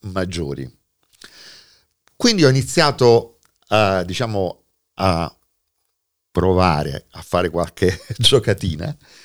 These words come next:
e, eh, devo dire che nel giro di, eh, di qualche settimana, qualche mese, ho incominciato a vincere dei soldi che per me erano t-, veramente importantissimi. Stiamo parlando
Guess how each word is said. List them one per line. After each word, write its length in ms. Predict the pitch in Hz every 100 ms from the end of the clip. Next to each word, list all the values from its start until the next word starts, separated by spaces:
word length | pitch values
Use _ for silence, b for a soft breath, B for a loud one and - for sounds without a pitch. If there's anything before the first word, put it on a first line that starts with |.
| b b _
e, 300 | - 190 175 -
eh, 180 | 120 -
devo 280 | 120 175 208
dire 280 | 180 104
che 340 | 95 127 113 -
nel 280 | 110 120 131
giro 300 | 113 185 214
di, 480 | 127 123 110 104 95 82 - b b b _ _ _ _
eh, 280 | 101 95 87 -
di 320 | - - - 90
qualche 840 | 117 117 - 110 98 87 82 80
settimana, 580 | - 101 - 82 92 90
qualche 340 | 82 85 -
mese, 600 | 90 92 82 76 104 117 B B B B B _
ho 80 | 196
incominciato 480 | 185 180 131 107 123
a 40 |
vincere 680 | 113 101 104 98 80 73 - -
dei 140 | 73
soldi 420 | - 110 110 87
che 160 | - 104
per 160 | -
me 120 | 113 82
erano 300 | 101 65 60
t-, 120 | - _
veramente 520 | - 69 - 80 101 90
importantissimi. 960 | 73 71 - 60 - 85 - 78 65 B B
Stiamo 260 | - 87 87
parlando 640 | 76 82 107 101 95 87